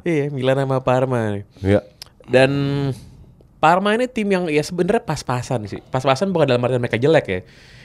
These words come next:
Speaker 1: Ya pemain paling bagusnya mereka ya Inglese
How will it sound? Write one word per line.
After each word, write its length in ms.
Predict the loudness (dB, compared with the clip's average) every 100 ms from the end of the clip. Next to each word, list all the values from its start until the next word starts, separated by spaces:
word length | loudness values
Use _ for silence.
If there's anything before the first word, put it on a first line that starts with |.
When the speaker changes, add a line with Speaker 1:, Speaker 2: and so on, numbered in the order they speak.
| -16
Speaker 1:
Ya 220 | -2 0
pemain 420 | 0 -2 -2 2 2
paling 300 | 2 0 2
bagusnya 400 | 2 2 0 0
mereka 260 | 0 0
ya 140 | 0 0
Inglese 480 | -2 0 0 2